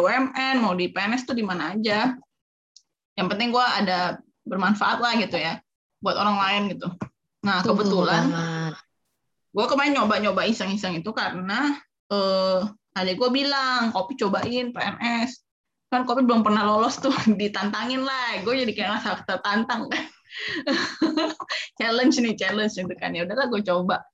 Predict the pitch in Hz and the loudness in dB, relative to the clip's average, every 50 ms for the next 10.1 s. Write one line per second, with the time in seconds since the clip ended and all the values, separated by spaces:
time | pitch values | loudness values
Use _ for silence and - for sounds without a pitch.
0 | _ _ _ _ _ _ - 233 240 254 302 359 392 - - - - - - 220 | _ _ _ _ _ _ 0 0 2 2 2 2 0 0 -2 -6 -14 -12 -4 2
1 | 214 240 247 269 262 294 254 247 311 269 294 254 - 220 220 233 226 226 226 226 | 2 4 4 4 4 4 2 2 2 0 -2 -2 -2 -2 -2 -2 -2 -2 -2 -2
2 | 220 233 254 269 - 311 392 427 269 247 254 262 247 240 240 233 262 302 - - | -2 -2 -4 -4 -2 -2 0 0 2 2 2 2 2 2 2 2 2 0 0 -4
3 | - _ _ _ 208 202 208 202 - - 196 208 240 262 262 220 214 208 208 185 | -8 _ _ _ 0 2 2 2 0 -2 -2 -2 -2 -2 0 -2 -2 -2 -2 -2
4 | 196 226 240 226 185 - 220 226 - _ _ _ _ _ _ _ _ _ _ _ | -2 -2 0 0 0 -2 -2 -4 -6 _ _ _ _ _ _ _ _ _ _ _
5 | _ 208 202 208 208 208 208 202 202 202 208 214 214 214 214 214 214 208 - 214 | _ -2 0 2 2 2 2 0 2 4 4 4 4 4 4 4 4 2 0 -2
6 | 214 208 190 175 175 190 311 - - - - 226 208 226 262 262 - - 240 240 | -2 -4 -2 -4 -4 -4 -6 -6 -10 -6 -4 0 0 0 0 0 0 -2 -2 0
7 | 254 415 381 262 226 214 208 190 190 185 - - 196 185 180 - - 143 - _ | -2 -2 0 2 4 2 2 2 0 -6 -4 -2 -4 -4 -4 -4 -8 -10 -12 _
8 | _ _ _ _ _ _ _ _ _ _ _ _ - 208 208 214 226 220 214 214 | _ _ _ _ _ _ _ _ _ _ _ _ -2 2 2 2 2 4 4 4
9 | 220 220 214 220 214 359 494 - 302 311 285 - - 214 208 202 - - - 233 | 4 4 2 2 0 -2 -2 0 0 0 0 0 0 0 0 0 0 0 0 0
10 | 233 220 | 2 0